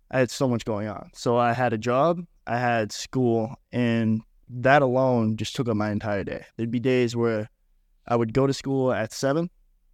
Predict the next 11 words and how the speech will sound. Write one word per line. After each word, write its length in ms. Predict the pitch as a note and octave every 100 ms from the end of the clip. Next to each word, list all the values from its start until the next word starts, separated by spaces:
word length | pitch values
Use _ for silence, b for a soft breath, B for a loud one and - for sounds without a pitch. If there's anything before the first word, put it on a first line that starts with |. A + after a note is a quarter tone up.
| _ _
and 140 | B2
then 180 | B2 A#2+
I'd 220 | A2+ A2
get 180 | C3+ C3+
out 220 | C3 C3+ -
at 120 | A2+
three, 460 | - C3 C3+ C3 B2 _ _ _ _
and 80 | A#2+
then 80 | A#2+
from 180 | - G#2+
four 600 | - C#3 C#3 C#3 C3+